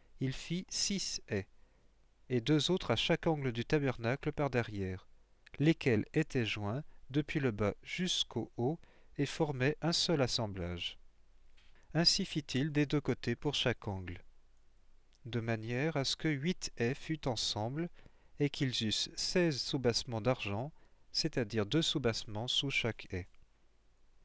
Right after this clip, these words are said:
Il fit encore des leviers de bois de sétim, cinq pour maintenir les ais d'un côté du tabernacle et cinq autres pour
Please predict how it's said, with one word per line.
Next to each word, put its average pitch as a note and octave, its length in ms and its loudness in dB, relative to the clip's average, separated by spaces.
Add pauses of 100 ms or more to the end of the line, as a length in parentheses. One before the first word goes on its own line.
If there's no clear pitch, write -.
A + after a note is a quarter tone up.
(160)
Il B2+ 100 2
fit E3 240 0
encore F#3+ 280 4
des F3 100 4
leviers D3+ 340 2
de C3 100 2
bois C#3+ 200 4
de C3+ 100 0
sétim, G#2+ 680 -2 (560)
cinq - 400 0
pour A2 160 0
maintenir C#3 480 0
les B2 260 0
ais A#2+ 160 0
d'un G#2+ 160 -4
côté C3+ 300 -2
du A#2 120 -2
tabernacle G#2+ 800 -2 (540)
et C3+ 100 2
cinq - 380 0
autres C3+ 300 2
pour - 280 -2